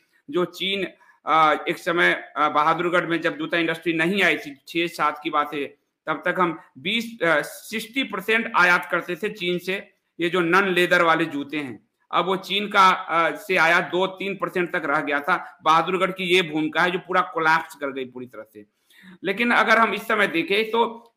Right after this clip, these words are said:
इस पूरे अराजकता को बढ़ाने में एक नेता की बड़ी, बड़ी भूमिका थी। वो नेता थे कैप्टन अमरिंदर सिंह। उस समय के आप कैप्टन अमरिंदर सिंह के बयान को नोट कीजिए, कैप्टन अमरिंदर सिंह के पूरे, अ, अ, उस समय की जो मनस्थिति थी कांग्रेस में रहते हुए जो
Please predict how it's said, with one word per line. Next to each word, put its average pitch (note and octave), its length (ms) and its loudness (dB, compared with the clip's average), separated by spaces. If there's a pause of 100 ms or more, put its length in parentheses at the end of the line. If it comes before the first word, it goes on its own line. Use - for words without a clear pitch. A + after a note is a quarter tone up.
इस B3 240 -4
पूरे B3 160 4
अराजकता G#3 680 6
को B3 160 -2
बढ़ाने F3+ 400 2
में G#3+ 120 0
एक G3+ 220 -2
नेता F3+ 360 2
की A3 220 -2
बड़ी, E3+ 300 2
बड़ी E3+ 220 2
भूमिका C#3 460 -2
थी। E3 300 -6 (200)
वो E3+ 100 2
नेता F#3 460 2
थे A3 80 2
कैप्टन F3+ 460 0
अमरिंदर C#3+ 400 0
सिंह। A#2+ 240 -12 (600)
उस F#3 160 -4
समय A3+ 220 2
के A#3 140 2
आप G#3+ 260 4
कैप्टन G3+ 320 2
अमरिंदर G3 380 2
सिंह G3+ 200 -8
के G3+ 80 2
बयान F3 320 6
को G3 120 -2
नोट G3 280 -2
कीजिए, G3+ 280 -4 (560)
कैप्टन G3+ 320 2
अमरिंदर G3+ 400 2
सिंह G3+ 220 -4
के G3+ 80 2
पूरे, F#3+ 460 0
अ, D#3+ 40 2
अ, E3 720 2
उस F3+ 100 -4
समय F#3+ 260 0
की G3 120 -2
जो F#3 120 2
मनस्थिति F3+ 580 -2
थी F#3+ 120 -8
कांग्रेस F#3 360 0
में F3 80 -2
रहते F3 240 0
हुए F#3+ 160 0
जो F3 260 -4